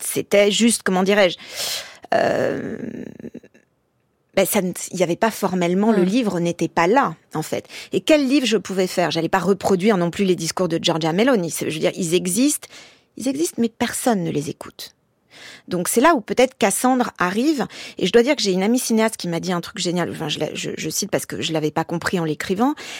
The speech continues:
Speaker 1: elle m'a dit : « Ce principe du cut-up finalement, c'est, ça oblige le lecteur à être dans ses discours, à les entendre, parce que bien sûr que personne n'a envie de se réveiller le matin en écoutant les discours de Giorgia Meloni ou de, euh, Marine Le Pen en boucle. » Euh,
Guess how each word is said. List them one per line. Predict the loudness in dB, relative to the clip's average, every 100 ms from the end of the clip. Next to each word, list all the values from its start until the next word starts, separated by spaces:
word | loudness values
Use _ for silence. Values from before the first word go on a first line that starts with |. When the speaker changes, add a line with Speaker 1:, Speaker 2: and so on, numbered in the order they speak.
| -2
Speaker 1:
elle | 2
m'a | 4
dit : « | 2
Ce | 0 -2
principe | 0 0 2 0
du | 0
cut-up | 0 0 0 -2
finalement, | -4 -2 0 2 0 -2 -14 -18 -14
c'est, | -6 2 2 2 -4 _ _
ça | -2 2
oblige | 2 6 6 6
le |
lecteur | 4 4 4 4
à | 4
être | 0 -6 -20 _ _ -4
dans | 2 2
ses | 2
discours, | -2 -2 0 2
à | 4
les | 4 2
entendre, | 2 2
parce | 2 0
que | 2
bien | 2 2
sûr | 2 0
que | 0
personne | 0 0 2 2
n'a |
envie | 0 -2
de |
se | 0
réveiller | 0 2
le | 2
matin | 0 0
en | 0
écoutant | -2 -4 -2
les | -2
discours | -4 -6 -4
de | -4
Giorgia | -2 0 0
Meloni | 2 2 2
ou | 0
de, | 0 -2 -4 -14 -10 2
euh, | 4 4 4 2 2
Marine | 2 2 2
Le | 2
Pen | 2 0 2
en | 2
boucle. » | 2 0 -2 -6 -10 -16 -14 2
Euh, | 6 8 8 6 4 0 -4 -6 -8